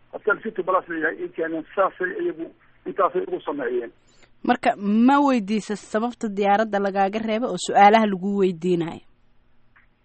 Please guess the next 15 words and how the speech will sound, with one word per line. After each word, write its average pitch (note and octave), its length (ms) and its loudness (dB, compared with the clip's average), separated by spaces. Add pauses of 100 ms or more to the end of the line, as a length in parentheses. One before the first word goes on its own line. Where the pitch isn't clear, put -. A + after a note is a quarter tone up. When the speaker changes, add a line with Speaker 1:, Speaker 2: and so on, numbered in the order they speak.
(400)
Speaker 1:
Waa F3+ 220 2
weydiiyey, F3 720 -4 (240)
jawaabaan F3+ 440 4
ku, F#3 100 -12 (240)
ku G3+ 140 -4
qancaa F3+ 340 0
iman D#3 160 -6
dheh. C#3 160 -16 (1080)
Speaker 2:
Maxay G3 220 2
kuu B3 180 0
sheegeen? E3+ 400 -4 (960)
Speaker 1:
Waxay A3 200 0
yidhaahdeen, F#3+ 560 0
"Annagu F#3+ 280 -4
dadkan F3+ 380 -2